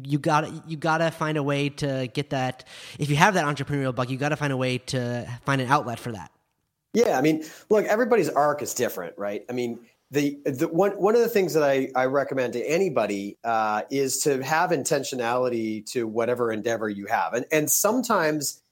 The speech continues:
Speaker 2: the intentionality, it has to be open. You know, you go to a party, right? And, and you don't know what the outcome is going to be, and you're okay with that. That's, that's still being intentional about that, that event. With respect to business school, I, I was intent on,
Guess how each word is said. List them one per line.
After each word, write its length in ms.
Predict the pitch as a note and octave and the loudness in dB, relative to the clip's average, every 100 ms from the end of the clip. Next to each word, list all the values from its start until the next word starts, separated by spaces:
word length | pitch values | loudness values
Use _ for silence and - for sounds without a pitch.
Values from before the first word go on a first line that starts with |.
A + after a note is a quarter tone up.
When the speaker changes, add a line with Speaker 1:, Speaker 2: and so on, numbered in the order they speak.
| _ _ _ - | _ _ _ 0
Speaker 2:
the 120 | E3 | 2
intentionality, 1040 | D#3 F#3 E3 E3 D#3 D3+ D3+ C#3+ C3+ C3+ C#3 | 2 2 0 0 2 2 2 2 0 0 0
it 260 | C#3+ C#3 | 0 2
has 220 | D3+ C#3 - | 0 0 0
to 40 | |
be 140 | B2 | 0
open. 400 | B2+ C#3+ A#2+ F#2+ C#3 | 2 2 -2 -4 -2
You 60 | |
know, 80 | C#3 | -2
you 140 | C3+ | 0
go 120 | C#3+ D#3+ | 2 2
to 80 | |
a 60 | C3 | 2
party, 500 | - F#3 D#3 B2+ A#2 _ _ _ | 2 2 2 -2 -6 _ _ _
right? 200 | C#3+ C#3+ C#3+ | -2 0 0
And, 160 | D3+ D3 | -2 -2
and 220 | D3 D3 | -4 0
you 40 | |
don't 200 | A#3+ A3+ | 0 0
know 180 | C#3+ C#3 | 0 0
what 160 | C3+ C3+ | 0 -2
the 140 | B2 | 0
outcome 360 | B2 B2+ C#3 B2+ | 0 0 -6 -6
is 120 | A#2+ | -4
going 180 | B2+ A#2 | -4 -4
to 80 | |
be, 220 | G#2 A#2+ C#3+ | -4 -2 -2
and 120 | C3+ | -2
you're 220 | D3 C#3+ | 0 0
okay 360 | C#3 - F#3 E3 | 0 -2 0 0
with 160 | B2+ | 0
that. 260 | A#2+ A2 - | 0 -2 0
That's, 280 | C#3 C#3+ - | 0 0 -2
that's 240 | D3+ - | -2 -2
still 240 | - F3 | 0 0
being 180 | D#3 C#3+ | 2 0
intentional 520 | A#2 A2 C#3+ C#3 C3+ | -2 -4 -6 -6 -4
about 240 | A2+ A#2 - | -2 -2 0
that, 260 | A#2 A2+ - | -2 -2 -2
that 220 | A2 B2 | -4 -2
event. 360 | G2+ B2+ A#2+ - _ _ _ | -2 0 -2 -4 _ _ _
With 100 | D#3 | -2
respect 360 | D3+ C#3+ E3+ - | 0 2 0 0
to 40 | |
business 400 | C#3 D#3 D#3+ D#3+ | 0 2 2 0
school, 560 | - C#3 B2+ B2 A#2+ B2 | 0 0 2 4 2 2
I, 140 | C3 C#3 C3 | 0 0 0
I 140 | C#3 | 0
was 240 | C3 B2+ | 0 -4
intent 480 | B2+ A2+ - C#3+ C#3 C#3+ | -6 -8 -4 -2 -2 -2
on, 560 | B2 B2 A#2+ A#2+ A#2 | -2 0 -2 -4 -6